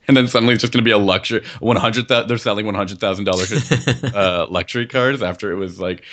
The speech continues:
Speaker 1: this sample sale from, uh, from, uh, Banana Republic or something.
Speaker 2: I know what you're saying, but I think, I think G-, Genesis is concerned with, th-, there's always gonna be a percentage of people who will say, "I'm not gonna buy a car on the internet that I haven't sat in." You know, like,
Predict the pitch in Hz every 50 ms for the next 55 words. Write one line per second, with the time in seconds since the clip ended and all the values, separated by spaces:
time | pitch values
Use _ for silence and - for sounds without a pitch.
0 | - - - - 101 104 101 - - 104 90 90 - 120 113 - - 135 131 135
1 | 135 131 - 120 107 101 101 101 101 101 98 98 98 95 92 87 - 87 - -
2 | 101 95 95 92 90 85 90 87 87 - - - 85 85 80 82 80 82 82 92
3 | 87 82 85 92 95 95 101 95 90 92 85 101 98 95 110 127 135 - 147 143
4 | 147 147 143 190 185 190 202 - - 185 202 233 220 202 175 - - - - 175
5 | 180 185 - - 147 143 139 143 139 - - 208 226 - - - 139 139 135 180
6 | 180 180 175 - - - - - 123 - 143 147 156 151 - 135 - 143 117 -
7 | - 131 120 - - 127 127 131 131 120 120 113 - - 135 139 - - 135 135
8 | 139 165 170 175 170 - 156 131 143 139 131 131 - - 147 135 131 123 127 120
9 | 135 135 139 139 139 123 120 127 120 - - 135 117 107 120 156 175 170 143 123
10 | - - 123 113 104 113 120 120 117 110 107 - 131 127 123 120 120 113 113 110
11 | 117 120 120 120 113 110 123 113 110 104 107 131 131 123 113 107 - - 98 101
12 | 110 123 147 165 170 165 170 - 156 160 165 165 165 165 165